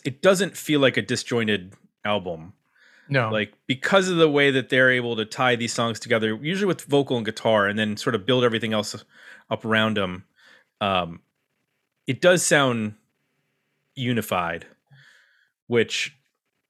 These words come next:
Speaker 1: you know, th-, there is a lot of difference in, in some of these tracks, um, in terms of production. So
Speaker 2: Yeah, if you look at, if you listen to, I think you mentioned the bass tones. I think if you listen to a song like Tripoli, probably is a good example,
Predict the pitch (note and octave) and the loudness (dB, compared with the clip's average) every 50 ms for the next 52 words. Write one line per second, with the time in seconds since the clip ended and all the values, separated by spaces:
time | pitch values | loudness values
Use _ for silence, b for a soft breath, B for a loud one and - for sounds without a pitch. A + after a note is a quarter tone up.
0 | _ _ _ _ _ _ _ _ _ _ _ _ _ - C3 C3 A#2 G#2+ - - | _ _ _ _ _ _ _ _ _ _ _ _ _ -6 -4 -4 -4 -4 -6 -14
1 | - - - C#3+ E3 G3 A3 D#3 C3 A#2+ A#2 A#2+ B2 C3 A#2 A2 F#2+ B2+ B2 - | -18 -8 -2 0 2 4 4 4 2 2 2 2 4 4 2 2 0 -4 -2 -2
2 | A2 G2 - - - _ - - A2+ G#2 G2+ G2+ G#2 - - G#2+ G#2 - B2 A2 | -6 -6 -6 -12 -14 _ -10 -8 -6 -6 -6 -8 -10 -10 -8 -8 -6 -4 -4 -2
3 | A2 G#2 G#2 G2+ - - - A#2+ G#2 F#2+ F2 - - - - - - - - _ | -2 -2 -4 -6 -6 -4 0 0 2 0 0 -4 -8 -8 -8 -8 -8 -10 -14 _
4 | _ _ _ _ - G2+ F#2+ F2+ F2 F2+ E2 E2 E2+ - _ _ _ _ - A2+ | _ _ _ _ -12 -10 -8 -8 -8 -8 -10 -12 -16 -20 _ _ _ _ -12 -10
5 | G#2 - C3 A2+ G#2 G#2 - - G#2 G#2 G#2 - - - F#2 D#2+ E2+ G2 - B | -6 -4 -4 -2 -2 -4 -4 -2 0 0 0 0 -2 -8 -8 -8 -10 -18 -20 B
6 | B B B B B B B B B - - B2 G#2+ G2+ F#2+ F#2+ G#2 A2+ _ _ | B B B B B B B B B 2 4 4 6 6 4 2 0 -4 _ _
7 | _ _ _ _ - _ _ _ B B B B B B B B B B B B | _ _ _ _ -20 _ _ _ B B B B B B B B B B B B
8 | _ _ _ _ _ _ _ _ - - G3 F3 C#3+ B2 A2+ - D#3+ D#3 D#3+ D3 | _ _ _ _ _ _ _ _ -2 2 4 4 4 4 4 2 2 2 2 2
9 | - C#3 B2 - - - E3 - - C3+ D3 C#3+ - D3 C3 A2+ A2 _ _ _ | 2 0 -2 -2 -4 -4 -2 -2 0 0 0 0 0 -4 -4 -6 -8 _ _ _
10 | - G#3 D3+ - C#3 B2+ A2 A2 A2 - - A2+ G#2 G#2+ A#2 A#2+ C3+ C3+ - - | -8 -8 -6 -4 -4 -4 -4 -4 -6 -6 -6 -8 -4 -2 0 0 0 0 -2 -4
11 | C3 A2+ G#2+ A2+ A#2 A2 G#2+ - - C3 C3+ B2+ B2+ A#2 A2 G#2 - C3 B2 A2+ | -4 -4 -2 -2 -2 -2 -2 -2 -2 -4 -2 -2 -2 -2 -2 -4 -4 -4 -6 -6
12 | G#2 - - B2 A#2+ C3 A#2+ A2+ A2+ A2+ A2+ A2 A2 A2 G#2+ G#2 G#2+ - - - | -6 -6 -6 -6 -4 -4 -4 -4 -2 0 0 0 0 0 -2 -2 -4 -6 -6 -6
13 | C3 - G#3 G#3+ A3+ A3+ A3+ A3+ G#3 G3+ - - - - - G#3 F#3 - G#3 G3+ | -4 -4 -2 -2 -2 0 0 -2 -2 -4 -6 -10 -8 -6 -6 -8 -6 -4 -4 -4
14 | G3 E3+ F#3 F#3 F3 D#3+ - F3+ F3+ F3 F3 E3+ D#3+ - | -2 0 0 0 0 0 2 2 2 4 2 0 -2 -4